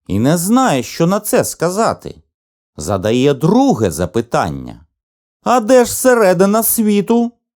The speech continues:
Циган покрутився на однім місці, вдарив палицею об землю і каже: «Якраз тут і є середина світу. Якщо не вірите,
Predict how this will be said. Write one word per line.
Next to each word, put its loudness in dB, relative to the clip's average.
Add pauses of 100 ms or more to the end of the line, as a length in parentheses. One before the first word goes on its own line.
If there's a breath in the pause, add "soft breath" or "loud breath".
(340)
Циган -2
покрутився -4
на 0
однім 0
місці, -4 (400)
вдарив 0
палицею 0
об -2
землю -2 (260)
і -4
каже: -4 (460)
«Якраз -2
тут -4 (100)
і -4
є -2
середина 0
світу. -6 (440)
Якщо 0
не 0
вірите, 0